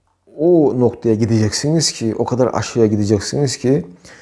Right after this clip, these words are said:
onlardan bir tanesi alenen dışarıda, sokak ortasında, e,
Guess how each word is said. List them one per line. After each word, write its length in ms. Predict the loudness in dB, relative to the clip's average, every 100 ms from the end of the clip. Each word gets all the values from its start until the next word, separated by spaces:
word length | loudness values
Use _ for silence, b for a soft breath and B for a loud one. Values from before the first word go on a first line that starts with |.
| B B B B
onlardan 840 | 0 2 4 4 4 2 0 -2 0
bir 240 | 0 0
tanesi 600 | 0 0 -2 -6 -10 -12 -12 _ _ _ _ _ _ _ _ _ b b b b b b b _ _ _
alenen 540 | 2 4 4 2 -2 -4
dışarıda, 540 | -6 -2 -2 0 -4
sokak 440 | -6 -4 -4 -2 -8
ortasında, 760 | -6 -8 -8 -8 -2 -2 -2 -6 -20 b b b b
e, 40 | -16